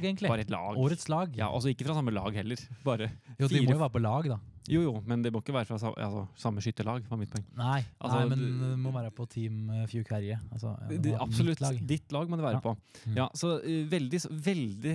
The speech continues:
Speaker 1: eh, generaliserende, ta noen navn som har imponert deg, eller du vil trekke fram, eller et eller annet i løpet av året, var liksom min tanke. Ehm, så vet jeg ikke he-, eh, skal jeg begynne?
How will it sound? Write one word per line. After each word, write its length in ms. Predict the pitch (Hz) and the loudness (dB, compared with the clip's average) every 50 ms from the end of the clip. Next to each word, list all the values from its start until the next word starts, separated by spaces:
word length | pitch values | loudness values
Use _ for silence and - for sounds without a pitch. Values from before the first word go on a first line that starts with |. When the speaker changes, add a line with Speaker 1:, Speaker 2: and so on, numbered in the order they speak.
| 151 131 - - | 0 -2 -4 -8
Speaker 1:
eh, 680 | - 147 147 147 147 139 131 139 135 123 139 135 120 147 | -6 -4 -4 -2 -2 -2 -2 -4 -4 -4 -6 -6 -6 -2
generaliserende, 1200 | 139 151 147 139 135 139 143 139 - - 127 110 107 95 113 117 117 123 123 123 123 127 123 123 123 - | -2 -2 0 0 -2 -2 -2 -4 -2 -2 -2 -2 -2 -2 -2 -2 -2 -2 -2 -2 -2 -4 -6 -8 -10 -12
ta 280 | - - 135 117 120 | -6 -4 0 0 0
noen 180 | 123 127 131 127 | 0 0 0 0
navn 320 | 120 113 110 120 139 143 | 0 0 0 0 -2 -4
som 280 | 131 - - 135 120 123 | -4 -2 -2 -2 0 0
har 100 | 123 127 | 0 0
imponert 520 | 120 120 113 - 123 117 110 110 104 - | 0 -2 -2 -2 -2 -2 0 -2 -4 -4
deg, 180 | - 117 117 113 | -4 -4 -2 -2
eller 120 | 113 113 | 0 0
du 100 | 120 117 113 | 0 0 0
vil 100 | 117 113 | 0 -2
trekke 400 | - - 143 135 - _ - 95 | -2 -4 -4 -4 -4 _ -10 -6
fram, 380 | - 110 104 107 117 113 113 113 | -2 -2 0 0 2 0 0 0
eller 140 | 110 113 104 | 0 -2 -4
et 160 | - - - | -4 -4 -4
eller 140 | 120 120 120 | -2 -2 -2
annet 220 | 123 143 151 - | -2 -2 -4 -4
i 20 | 139 | -4
løpet 180 | 123 - - | -4 -2 -2
av 80 | 135 127 123 | -2 0 0
året, 120 | 135 170 175 | 0 0 0
var 100 | 147 139 | -2 -2
liksom 180 | 135 - 139 | -2 -2 -2
min 120 | 135 131 123 | -2 0 0
tanke. 380 | - 139 120 - 160 190 240 - - - - - _ _ _ _ _ _ _ | 0 -2 0 0 0 -2 -2 -4 -8 -16 -20 -20 _ _ _ _ _ _ _
Ehm, 600 | - 139 143 143 143 143 143 143 139 139 135 131 - _ _ _ _ _ _ _ _ _ _ _ _ _ _ - - | 0 0 2 2 2 2 2 2 2 2 0 0 -2 _ _ _ _ _ _ _ _ _ _ _ _ _ _ -14 -8
så 120 | - - 143 131 | -4 -4 -4 0
vet 240 | 123 120 120 110 - | 0 0 0 2 0
jeg 100 | 123 123 - | -2 -2 0
ikke 100 | 156 151 | -2 -2
he-, 240 | - - - - | -2 -4 -8 -10
eh, 1000 | - - - 127 123 123 123 123 123 120 120 120 120 120 123 123 120 - - - 127 | -6 -2 0 2 2 2 2 2 2 2 2 2 2 2 2 0 0 -2 -4 -4 -6
skal 220 | 131 - - 139 123 | -6 -2 0 0 0
jeg 120 | 113 117 | 2 2
begynne? 360 | 123 127 117 98 107 175 339 | 4 4 4 4 2 0 -2